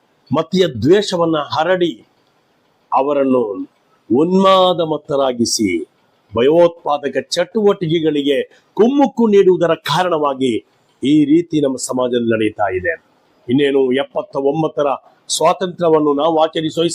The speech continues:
ಸಂದರ್ಭದಲ್ಲಿ ನಾವು ಎಸ್ ವೈ ಎಸ್ ನವರು ನಾವೆಲ್ಲರೂ ಸೇರಿ ಜಿಲ್ಲಾ ಕೇಂದ್ರಗಳಲ್ಲಿ ರಾಷ್ಟ್ರ ರಕ್ಷಾ ಸಂಗಮವನ್ನ ಏರ್ಪಡಿಸಿದ್ದೇವೆ. ಎಲ್ಲಾ ಜಿಲ್ಲಾ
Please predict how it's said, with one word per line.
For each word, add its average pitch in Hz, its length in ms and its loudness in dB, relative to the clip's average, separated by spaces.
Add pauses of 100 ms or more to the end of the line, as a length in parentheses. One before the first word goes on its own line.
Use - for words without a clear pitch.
ಸಂದರ್ಭದಲ್ಲಿ 180 640 0 (640)
ನಾವು 131 260 0 (360)
ಎಸ್ 175 180 -6
ವೈ 190 80 0 (120)
ಎಸ್ - 140 -6 (100)
ನವರು 113 280 0 (520)
ನಾವೆಲ್ಲರೂ 160 440 2 (120)
ಸೇರಿ 151 180 0 (120)
ಜಿಲ್ಲಾ 165 200 2 (140)
ಕೇಂದ್ರಗಳಲ್ಲಿ 120 680 -2 (480)
ರಾಷ್ಟ್ರ 147 500 -4 (160)
ರಕ್ಷಾ - 460 -4 (480)
ಸಂಗಮವನ್ನ 170 640 0 (480)
ಏರ್ಪಡಿಸಿದ್ದೇವೆ. 92 800 -2 (160)
ಎಲ್ಲಾ 165 160 2 (120)
ಜಿಲ್ಲಾ 139 220 0